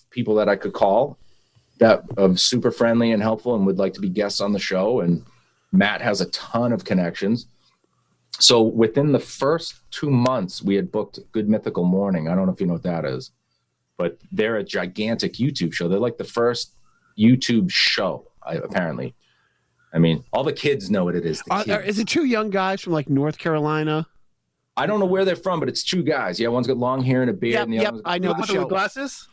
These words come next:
Speaker 3: Okay.
Speaker 1: Yeah,
Speaker 3: I,
Speaker 1: yeah,
Speaker 3: I know
Speaker 1: yeah.
Speaker 3: that
Speaker 2: I
Speaker 3: show.
Speaker 2: one hundred percent
Speaker 3: Yeah, yeah, I know.
Speaker 2: know them. Yep.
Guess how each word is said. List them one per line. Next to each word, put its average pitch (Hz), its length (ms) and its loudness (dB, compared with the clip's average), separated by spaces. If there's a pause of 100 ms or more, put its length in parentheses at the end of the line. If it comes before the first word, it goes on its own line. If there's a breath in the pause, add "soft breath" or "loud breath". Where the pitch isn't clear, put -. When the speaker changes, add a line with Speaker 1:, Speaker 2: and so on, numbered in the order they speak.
Speaker 3:
Okay. 180 320 -4
Speaker 1:
Yeah, 190 120 0
Speaker 3:
I, - 20 -2
Speaker 1:
yeah, 180 140 -2
Speaker 3:
I 180 40 0
know 190 80 0
Speaker 1:
yeah. 202 40 0 (100)
Speaker 3:
that 165 100 -6
Speaker 2:
I 180 40 2
Speaker 3:
show. 180 60 0
Speaker 2:
one 180 140 -4
hundred 190 280 -2
percent 233 200 -2
Speaker 3:
Yeah, - 0 -
yeah, 202 80 -2
I 190 100 -4
know. 160 120 -2
Speaker 2:
know 143 60 -4
them. 120 200 -2
Yep. 160 180 -2